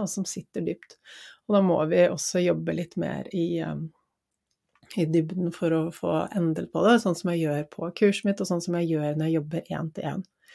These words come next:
Og jeg må bare si at jeg jobber med veldig mange som har hatt et anstrengt forhold til seg selv og til mat, eh,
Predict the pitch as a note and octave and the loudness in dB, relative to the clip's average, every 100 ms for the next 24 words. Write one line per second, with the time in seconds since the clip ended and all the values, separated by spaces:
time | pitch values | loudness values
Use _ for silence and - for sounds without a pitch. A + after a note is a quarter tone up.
0 | - - - _ G#3+ A#3 C4+ G#3+ A3+ A#3 | -20 -20 -20 _ 8 8 6 4 6 4
1 | A#3 A#3 - F3 F3+ G#3+ A#3 - _ _ | 2 0 0 2 4 4 0 -12 _ _
2 | _ _ _ _ _ _ _ - A3 A3 | _ _ _ _ _ _ _ 0 4 8
3 | A3+ E3+ F#3+ F3+ D#3+ D#3+ D3+ D3+ D3 - | 8 8 4 6 6 6 4 2 0 -2
4 | E3 - _ - - - G3 G3+ - E3+ | -6 -10 _ -10 -2 4 6 4 4 2
5 | E3+ F3+ F3+ - A3 - - A3 F#3+ D#3+ | 4 4 2 -2 -2 -2 0 4 4 2
6 | - D#3+ D#3 E3+ C#3+ D3 - G3+ - G#3 | 0 -2 -2 -4 -4 -4 -2 0 -2 -6
7 | - - D3 C#3+ C3+ - F3+ F#3+ G3+ G3 | -4 -4 -2 -2 -6 -6 -2 2 4 4
8 | G3+ G#3 G#3 C#3 D3 C#3+ C#3 E3+ _ - | 2 -2 -6 -4 -2 -2 -4 -8 _ -16
9 | - - E3 D#3 E3 F3 | -14 -8 -6 -4 -6 -8